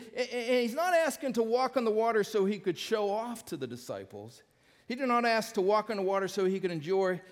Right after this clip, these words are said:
an unusual experience. He was desperate. He wanted to walk on the water so he could be with Jesus.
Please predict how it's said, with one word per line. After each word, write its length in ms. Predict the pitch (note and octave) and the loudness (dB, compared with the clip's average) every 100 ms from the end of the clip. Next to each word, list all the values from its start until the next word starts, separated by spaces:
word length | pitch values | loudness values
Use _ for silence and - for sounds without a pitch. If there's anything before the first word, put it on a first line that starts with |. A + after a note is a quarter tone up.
| - - | -20 -8
an 160 | E3+ | -4
unusual 680 | E3 E3 F3 F#3+ F#3 F3 D3 | -2 -2 -4 -6 -4 -2 -2
experience. 960 | C3 - - B3 B3+ G2 F#2+ G2 - - _ _ _ _ _ _ _ _ | -4 -12 -10 -8 -8 -10 -14 -20 -20 -20 _ _ _ _ _ _ _ _
He 120 | - C#4 | -12 -10
was 140 | G3+ | -6
desperate. 560 | G3 A#3+ - - G2 - _ - | -4 -4 -8 -16 -20 -20 _ -8
He 140 | G3+ | -6
wanted 440 | G3 A3+ C4+ C#4 - | -4 -4 -4 -4 -4
to 100 | F#3+ | -4
walk 460 | E3+ G#3+ A#3+ A#3+ | -4 -4 -4 -4
on 120 | B3+ A#3 | -4 -2
the 80 | |
water 600 | G#3 F#3 E3+ D#3+ D#3 D#3 - - | -4 -4 -2 -2 -2 -4 -10 -20
so 260 | - D#3+ C#3+ | -6 -2 -2
he 600 | - G#3+ G#3 G3 G3 F#3 - _ _ _ _ _ | -4 -8 -6 -4 -4 -8 -14 _ _ _ _ _
could 240 | - C#3+ A2+ | -10 -10 -8
be 320 | C3+ B2+ B2 B2+ - | -8 -8 -12 -18 -14
with 180 | A#2+ G#2 | -12 -12
Jesus. 540 | G#2 F#2+ - - | -14 -16 -20 -20